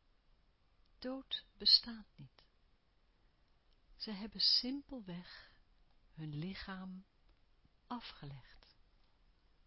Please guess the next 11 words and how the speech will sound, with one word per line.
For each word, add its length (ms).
En 120
ze 140
zijn 260
verder 600
gegaan 680
door 380
de 180
verandering 1160
in 360
hun 260
denken. 520